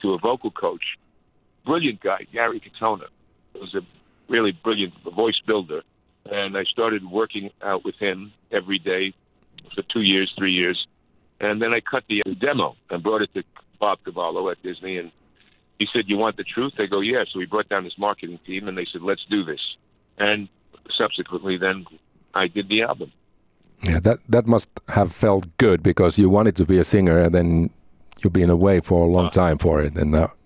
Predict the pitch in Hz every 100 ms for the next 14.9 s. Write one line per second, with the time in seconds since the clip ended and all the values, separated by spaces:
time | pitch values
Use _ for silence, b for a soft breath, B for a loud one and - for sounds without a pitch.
0 | - - 120 139 - 92 - 87 87 104
1 | 80 76 73 78 76 - - - 131 113
2 | 101 87 _ 90 92 - 113 127 120 _
3 | 113 113 139 143 123 - 110 107 - -
4 | 107 107 104 _ _ _ _ - 117 147
5 | 123 110 123 127 135 131 139 139 107 90
6 | 101 95 - 123 117 123 - 123 123 120
7 | _ _ _ _ _ _ - 110 110 104
8 | - 151 143 127 127 101 101 101 120 127
9 | - 107 92 - 120 90 69 _ _ _
10 | _ 101 95 90 87 76 - _ - 127
11 | 120 107 104 87 95 90 110 - - 87
12 | 90 76 60 _ _ _ _ _ - 98
13 | 110 131 - 110 101 101 98 87 - 113
14 | 104 - 87 - 87 101 95 101 98